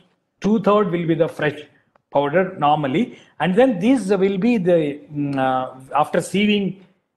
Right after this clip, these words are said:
uh, only you have to use, not directly, don't use that, uh, powder from the, um, um, the bed, cake bed, and then we need to sieve it, and then you can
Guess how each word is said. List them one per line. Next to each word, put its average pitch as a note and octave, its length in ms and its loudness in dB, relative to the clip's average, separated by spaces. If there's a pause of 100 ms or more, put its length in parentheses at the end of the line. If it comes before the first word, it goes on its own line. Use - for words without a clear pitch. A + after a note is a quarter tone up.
(200)
uh, C3+ 60 -4
only C#3+ 420 0
you C3 280 -2
have C3+ 180 0
to C#3+ 80 -4
use, C3 260 -6
not B2+ 520 -4
directly, D#3 380 -2
don't C#3+ 260 -2
use C#3+ 240 -2
that, B2+ 260 -2
uh, B2 180 0
powder B2 380 -2
from B2 240 -8
the, A#2+ 200 -4 (460)
um, A2+ 520 -4
um, A#2+ 340 -4
the A#2+ 260 -6 (220)
bed, B2 240 -6 (480)
cake C#3+ 300 -6
bed, C3 340 0
and D3 120 -6
then C#3+ 200 -2
we C3+ 100 -4
need C#3 200 -4
to C3 200 -4 (300)
sieve F3 320 -4
it, F#3+ 220 -4 (320)
and B2+ 200 -4
then B2+ 320 -4
you B2+ 100 -6
can A#2+ 320 -6